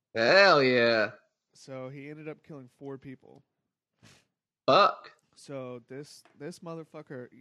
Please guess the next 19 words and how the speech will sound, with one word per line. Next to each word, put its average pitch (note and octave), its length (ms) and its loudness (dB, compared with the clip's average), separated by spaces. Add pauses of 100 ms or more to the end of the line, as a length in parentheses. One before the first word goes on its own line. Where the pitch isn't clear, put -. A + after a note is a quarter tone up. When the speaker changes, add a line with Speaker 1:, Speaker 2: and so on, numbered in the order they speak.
(100)
Speaker 2:
guess C#3+ 200 -18
how C#3 120 -18
he B2+ 60 -18
got B2 200 -20
caught? D#2 220 -20 (160)
You'll A#2+ 120 -20
never F2+ 200 -20
guess. - 220 -20 (480)
It's - 220 -20 (100)
so A2+ 340 -20
fucking - 320 -20
stupid. - 280 -20 (800)
Speaker 1:
I'm G2 200 -4
not, G2 200 -4
I, E2+ 380 -2
I G2 40 2
have F2+ 140 -2
no F2+ 100 -6
idea. G1+ 340 -10